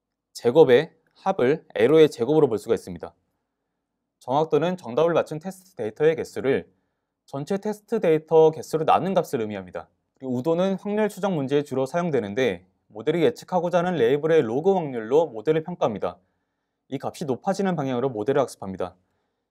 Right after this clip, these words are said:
여기서 피와이라고 하는 것은 Y는 레이블이 되고 정답 레이블입니다.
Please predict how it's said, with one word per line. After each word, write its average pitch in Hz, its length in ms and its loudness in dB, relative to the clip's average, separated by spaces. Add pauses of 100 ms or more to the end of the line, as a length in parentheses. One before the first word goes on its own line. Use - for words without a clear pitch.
(120)
여기서 143 200 -6 (300)
피와이라고 143 640 4
하는 147 160 0
것은 107 460 -4 (460)
Y는 135 340 0
레이블이 131 440 2
되고 127 380 -4 (140)
정답 147 320 -2
레이블입니다. 92 600 -2